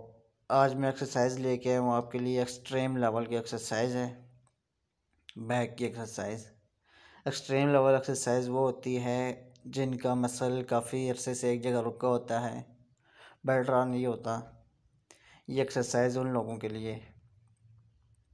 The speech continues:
तो ये एक्सरसाइज बिगिनर के लिए नहीं है। ये हमने लगानी है सबसे पहली exercise cable down।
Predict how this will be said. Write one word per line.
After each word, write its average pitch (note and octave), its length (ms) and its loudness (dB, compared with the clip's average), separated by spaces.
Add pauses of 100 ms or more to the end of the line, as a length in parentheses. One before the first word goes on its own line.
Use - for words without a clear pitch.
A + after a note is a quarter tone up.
(280)
तो G#2+ 160 -6 (880)
ये B2+ 80 0
एक्सरसाइज B2+ 260 0
बिगिनर B2+ 380 0
के B2+ 80 -4
लिए B2 160 0
नहीं A#2+ 220 0
है। G2+ 140 -8 (1800)
ये C3 80 -4
हमने C3 180 -2
लगानी B2+ 360 0
है C3 80 -2
सबसे B2 300 -6
पहली B2+ 300 0
exercise B2+ 640 -2 (1400)
cable B2+ 320 4
down। G#2+ 340 -2